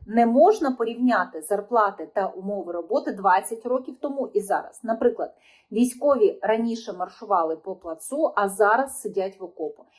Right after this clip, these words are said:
Д С Н С тоді і Д С Н С тепер — це зовсім інше навантаження, інші ризики". Тобто суть така. Світ змінився,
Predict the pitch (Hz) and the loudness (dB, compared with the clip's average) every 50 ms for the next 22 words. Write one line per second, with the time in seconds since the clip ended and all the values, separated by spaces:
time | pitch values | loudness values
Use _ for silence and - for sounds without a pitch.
0 | _ _ _ - - 208 240 254 247 247 254 254 240 240 262 294 302 294 - - | _ _ _ -6 2 4 4 4 4 2 2 0 2 4 2 2 2 -2 2 4
1 | 220 214 196 226 254 254 202 196 196 196 196 - - 208 196 185 185 - - - | 4 4 4 4 -2 -2 0 0 0 -2 -2 -4 -8 -8 -8 -8 -10 -10 -10 -10
2 | 196 - 240 254 277 277 - - 214 202 - 214 220 220 - - 254 247 - - | -4 0 0 0 0 0 -4 -6 -4 2 4 4 4 4 0 -8 -10 -10 -10 -12
3 | 208 196 196 - - 190 175 170 165 165 170 - - - - - - 170 - - | -12 -10 -10 -10 -12 -10 -10 -8 -10 -10 -10 -10 -14 -14 -14 -16 -20 -20 -20 -20
4 | _ _ - 240 220 240 254 254 254 254 254 254 240 247 - _ _ - - 190 | _ _ -6 -2 4 6 6 6 6 2 -8 -12 -12 -14 -14 _ _ -6 -2 0
5 | 196 185 - - - - _ - _ _ - 311 311 - - - 160 - - 311 | 2 2 0 -2 -12 -16 _ -20 _ _ 4 4 4 2 -4 -10 -10 -6 0 0
6 | 330 330 - 302 277 - - 156 - - _ _ _ - - - _ _ _ _ | 0 0 0 -4 -4 -4 -6 -12 -12 -12 _ _ _ -20 -20 -20 _ _ _ _
7 | _ _ _ _ - - - 262 285 320 262 254 247 247 220 214 196 - - - | _ _ _ _ -12 -6 2 4 4 4 6 6 6 6 4 4 -2 -6 -10 -12
8 | - - 214 233 254 254 | -6 -4 -4 -2 -4 -6